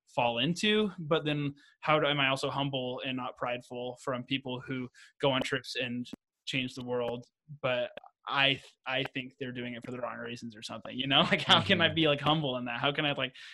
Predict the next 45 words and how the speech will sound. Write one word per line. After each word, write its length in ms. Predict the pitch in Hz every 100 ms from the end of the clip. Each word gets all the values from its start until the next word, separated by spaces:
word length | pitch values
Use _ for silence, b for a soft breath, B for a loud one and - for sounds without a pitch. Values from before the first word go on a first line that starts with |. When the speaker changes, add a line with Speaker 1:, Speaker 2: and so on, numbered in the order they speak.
| B _ - -
Speaker 1:
how 160 | 131
can 140 | 147 156
I 60 |
not 200 | 143 120 -
fall 140 | 131
into 140 | 123
pride 360 | 120 131 123 123
and 140 | 120
say 300 | - 123 120 113
that, 220 | 117 117 - B B B _ _
"Oh, 80 | 147
I'm 200 | 127 135
so 140 | - 151
great 260 | 131 135 131
'cause 120 | 135
I 60 |
went 200 | 123 127
over 180 | 127 131
there, 220 | 127 123 127
not 300 | 135 135 - 135 139
for 120 | 139
my 180 | 131 127
own 160 | 123 123
reasons, 400 | 131 127 123 -
because 260 | 127 135 131
I'm 120 | 123
so 200 | - 123
great 240 | 127 123
that 100 | 123
I 60 | 120
could 140 | 123
help 180 | 127 123
the 80 | 120
world." 340 | 123 120 117
And, 140 | 123 143
<laughs> 140 | 175 -
you 80 |
know, 100 | 196 -
it's 200 | 190 -
such 260 | 180 170 185
a, 200 | 170 156 -
Speaker 2:
Yeah. 220 | 107 92 -
Speaker 1:
it's 220 | 151 -
such 220 | 165 165
a, 180 | 202